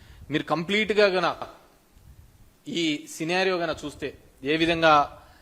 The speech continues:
ఈ మద్యం కుంభకోణానికి సంబంధించి, ఈ కల్తీ మద్యానికి సంబంధించి ఏ విధంగా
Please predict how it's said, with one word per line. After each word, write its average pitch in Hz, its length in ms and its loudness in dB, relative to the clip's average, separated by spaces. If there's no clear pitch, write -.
ఈ 139 360 2
మద్యం 139 360 2
కుంభకోణానికి 147 680 -2
సంబంధించి, 135 580 -4
ఈ 131 520 -6
కల్తీ 139 320 -8
మద్యానికి 143 460 -4
సంబంధించి 135 760 -10
ఏ 131 140 -2
విధంగా 139 480 2